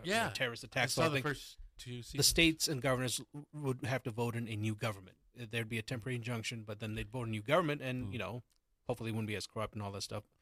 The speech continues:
Speaker 2: But, uh,
Speaker 1: You'd also have to have the military, the F B I,
Speaker 2: Yeah.
Speaker 1: and the C I A at minimum on your side, and no one in those organizations
Speaker 2: There's cer-,
Speaker 1: were
Speaker 2: there's
Speaker 1: going along with this.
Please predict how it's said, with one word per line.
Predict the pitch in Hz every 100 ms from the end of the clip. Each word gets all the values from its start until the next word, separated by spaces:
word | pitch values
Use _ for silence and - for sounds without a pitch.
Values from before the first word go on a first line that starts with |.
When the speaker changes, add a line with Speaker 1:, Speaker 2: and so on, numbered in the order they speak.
| _ _ _ -
Speaker 2:
But, | 113 - _ _ _ _ _ _ _
uh, | 117 107
Speaker 1:
You'd | 147
also | 143 143 160
have | 139 -
to |
have | 127 110
the | 117
military, | 110 135 139 139 127 127 127 - - -
the | 123
F | 127 135 -
B | 135
I, | 127 127 123
Speaker 2:
Yeah. | 143 127 135
Speaker 1:
and | 147
the | 143
C | - 156
I | 120 117
A | 117 104 101 _ _ _ -
at | 135
minimum | 127 156 123 101
on | 110 120
your | 110
side, | 101 135 120 104
and | 120 117 113 -
no | 131 147 170
one | 139 104 95 -
in | 110
those | 107 107 -
organizations | 117 107 98 107 104
Speaker 2:
There's | 170 196 -
cer-, | - 240
Speaker 1:
were |
Speaker 2:
there's | 175 190 127
Speaker 1:
going | 117
along | 104 101
with | 92
this. | 95 92 -